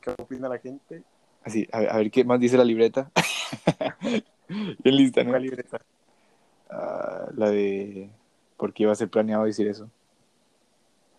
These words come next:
Speaker 2: Bueno, continuamos.
Speaker 1: Continuamos. Este, bueno, el tema de hoy, ¿cuál es el tema de hoy? ¿Te acuerdas?
Speaker 2: El tema, sí, sí, sí. El tema es el poder de la mente.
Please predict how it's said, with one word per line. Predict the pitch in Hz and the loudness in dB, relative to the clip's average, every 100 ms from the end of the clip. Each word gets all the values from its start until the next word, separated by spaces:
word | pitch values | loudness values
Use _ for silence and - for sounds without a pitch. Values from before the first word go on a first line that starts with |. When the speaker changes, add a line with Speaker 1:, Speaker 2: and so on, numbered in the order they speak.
| _ _ - _ _ - | _ _ -20 _ _ 4
Speaker 2:
Bueno, | 143 160 | 4 6
continuamos. | 160 123 117 - - - - - - - _ _ _ _ _ | 2 2 0 -2 -6 -6 -6 -8 -10 -14 _ _ _ _ _
Speaker 1:
Continuamos. | - 117 110 113 107 98 - | -10 -8 -4 -2 -2 -4 -16
Este, | 120 101 - 107 98 95 85 _ _ | -16 -16 -12 -10 -10 -12 -16 _ _
bueno, | - 120 110 | -4 -2 -2
el | 110 | -2
tema | 135 151 | -2 -2
de | 151 | -2
hoy, | 170 190 _ _ - | -4 -8 _ _ -12
¿cuál | 139 | -10
es | 151 | -10
el | |
tema | 160 156 | -10 -10
de | 170 | -10
hoy? | - _ _ _ _ | -14 _ _ _ _
¿Te | 127 | -8
acuerdas? | 131 113 | -4 0
Speaker 2:
El | 131 | 0
tema, | 143 - _ _ _ | 0 -10 _ _ _
sí, | - 120 | 0 0
sí, | 107 | 0
sí. | 101 98 | -6 -6
El | 107 101 | -4 -2
tema | 117 123 123 120 - | 0 2 0 -2 -2
es | 120 117 - _ _ _ _ | -2 -2 -6 _ _ _ _
el | - 113 | -4 -2
poder | - 107 110 | 4 4 4
de | |
la | 110 | 0
mente. | 98 90 - | -4 -12 -18